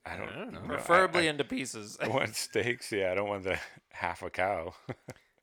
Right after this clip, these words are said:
Speaker 1: But no, it, we had a little list. I went online and tried to find something like a cut sheet and all that.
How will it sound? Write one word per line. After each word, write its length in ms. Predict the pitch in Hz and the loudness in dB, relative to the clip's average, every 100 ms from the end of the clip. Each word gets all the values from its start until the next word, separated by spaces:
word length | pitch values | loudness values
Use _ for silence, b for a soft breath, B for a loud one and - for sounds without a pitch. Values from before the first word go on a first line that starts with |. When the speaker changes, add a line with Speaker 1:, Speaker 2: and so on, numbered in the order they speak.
| B B B B - | B B B B -6
Speaker 1:
But 240 | 104 101 | 0 0
no, 220 | 104 110 101 | 0 0 0
it, 220 | 113 - _ b b b b | -2 -6 _ b b b b
we 180 | - 117 | -6 -2
had 180 | 127 135 | 0 0
a 40 | 117 | 0
little 220 | 107 98 | -2 -2
list. 260 | 101 87 | -4 -2
I 60 | 92 | -4
went 180 | 92 95 | -2 -4
online 400 | 87 82 85 82 | -6 -6 -6 -8
and 140 | 78 | -8
tried 160 | 82 82 | -8 -8
to 80 | 78 | -8
find 260 | 82 78 | -12 -12
something 260 | 85 78 76 | -14 -14 -16
like 160 | 73 | -14
a 60 | - | -12
cut 240 | - 85 | -8 -6
sheet 240 | - 90 - | -6 -10 -12
and 140 | - | -12
all 100 | 92 | -10
that. 160 | 101 | -10